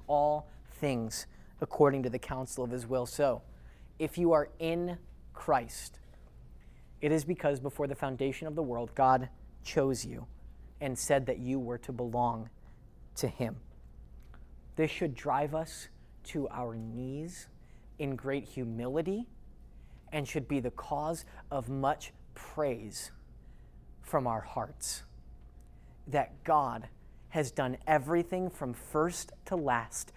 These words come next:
to draw me to himself and to allow me and enable me to place my faith and hope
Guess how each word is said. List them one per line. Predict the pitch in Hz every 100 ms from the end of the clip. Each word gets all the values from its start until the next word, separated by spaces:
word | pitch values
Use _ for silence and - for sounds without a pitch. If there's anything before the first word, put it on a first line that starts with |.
| -
to | - 143
draw | 120 147 147 156
me | 170 170 170 - - -
to | - 147
himself | 127 147 - - 117 113 - - - - -
and | 139
to | - 151 127
allow | 117 143 151 156
me | 135 120
and | 127 127
enable | 123 139 147 139
me | 127 120 110 - - - - - - - - - - - - - -
to | 143
place | - - 139 -
my | 131 120
faith | - - 135 135 -
and | 120
hope | - 135 135